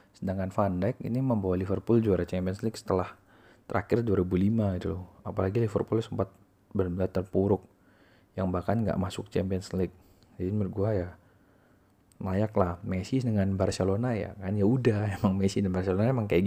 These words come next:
gitu. Apalagi musim lalu nggak juara kan, nggak mungkin dong kalau Messi bisa menang lebih bagus dari Van Dijk gitu loh. Kalau menurut gua sih seperti itu.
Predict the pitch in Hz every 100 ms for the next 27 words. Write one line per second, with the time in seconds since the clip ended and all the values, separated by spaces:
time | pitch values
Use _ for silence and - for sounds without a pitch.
0 | 101 - 98 92 104 - - - - _
1 | - 87 92 123 120 101 98 127 - 92
2 | 87 98 87 90 90 78 90 98 107 98
3 | 87 87 87 87 92 90 92 95 - _
4 | _ _ _ _ _ - 98 87 87 87
5 | 87 85 87 92 92 101 - - 87 90
6 | 87 - 90 87 90 87 85 87 90 90
7 | 85 85 80 - - - - - 92 90
8 | 87 98 95 107 104 - - 85 - -